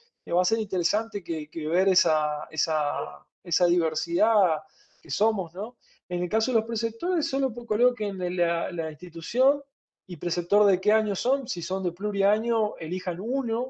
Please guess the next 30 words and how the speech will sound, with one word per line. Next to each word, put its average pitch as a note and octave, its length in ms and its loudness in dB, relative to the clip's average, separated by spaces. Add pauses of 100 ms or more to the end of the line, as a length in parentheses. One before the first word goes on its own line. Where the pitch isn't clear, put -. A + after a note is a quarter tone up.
(120)
o, D3+ 460 -8
o D3+ 160 -14
elijan, F3 680 -2 (340)
sí, C4 260 0
lo F3+ 200 0
ideal G3 180 6
sería G#3+ 240 4
que G3 80 0
elijan F#3+ 420 -2
uno. F#3 380 -4 (280)
Todos G#3+ 260 6
tenemos, F#3 400 -2
damos F3 280 -2
clases E3+ 480 -2 (160)
tal D3+ 160 -2
vez E3 200 -2
en E3+ 100 -6
muchos F3 340 -4
años, A3 460 -2 (420)
pero E3+ 160 2
elijan G#3+ 420 0
una A#3+ 220 -2
materia A#3+ 600 2
o, - 80 -4
o, D3+ 760 -4
o D#3+ 340 -12
en D#3 60 -10
lo D#3 100 -8
posible, A3 560 -4
¿no? A3+ 220 -6